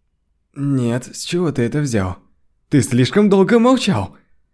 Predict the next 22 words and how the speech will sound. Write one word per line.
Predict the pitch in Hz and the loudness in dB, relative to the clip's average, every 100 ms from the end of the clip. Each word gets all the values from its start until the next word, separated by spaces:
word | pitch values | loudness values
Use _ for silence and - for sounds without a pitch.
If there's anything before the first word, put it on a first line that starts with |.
| _ _ | _ _
Да, | - 135 147 175 185 170 143 | -14 -10 -6 -4 -2 -2 -4
погодка | 127 131 131 180 190 | -4 -4 -4 -4 -6
сегодня | 180 160 156 156 | -4 0 0 0
хорошая. | 151 151 120 113 113 117 107 - _ _ - | -2 -2 -2 -4 -4 -6 -6 -12 _ _ -8
Хоть | 190 190 | -4 0
бы | 196 170 | 0 0
всё | 170 | 0
лето | 151 131 147 | 0 0 0
было | 160 147 135 | -2 -2 0
так. | 117 107 - _ _ _ _ | -2 -4 -8 _ _ _ _
Постой-ка, | 123 160 - 160 110 92 87 - - | -2 0 2 2 2 -2 -6 -12 -8
если | 107 113 127 131 127 | -2 0 2 2 2
есть | 120 139 139 | 2 0 0
что | 135 | -2
сказать, | 131 135 117 160 - | 0 2 2 2 2
так | 180 139 | 0 2
говори. | 120 175 233 165 90 - _ _ _ _ _ _ _ _ - | 4 6 6 4 0 -6 _ _ _ _ _ _ _ _ -10
Но | 113 107 101 | -2 0 0
Каору, | 104 95 147 151 98 | -2 -2 -2 -2 -4
старательно | - - 110 107 110 107 | -4 -4 -2 0 0 0
отводя | 104 104 104 101 | 0 -2 -2 -2
взгляд, | 95 104 147 160 | -2 -2 -2 -4